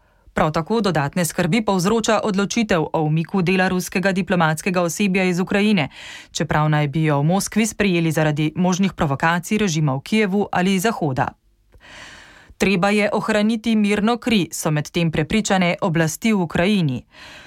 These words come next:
Po zagotovilih tamkajšnjega zunanjega ministrstva so domače oborožene sile pripravljene ustaviti vsak vdor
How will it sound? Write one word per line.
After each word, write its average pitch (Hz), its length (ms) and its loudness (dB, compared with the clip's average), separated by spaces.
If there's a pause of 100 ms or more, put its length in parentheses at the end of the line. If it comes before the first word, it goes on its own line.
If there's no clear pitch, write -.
(300)
Po 233 80 -2
zagotovilih 220 680 0
tamkajšnjega 185 720 0
zunanjega 151 500 0
ministrstva 185 720 0
so 170 120 -4
domače 156 440 0
oborožene 170 520 0
sile 233 300 0
pripravljene 196 640 0
ustaviti 175 680 -2
vsak 208 420 0
vdor 165 340 0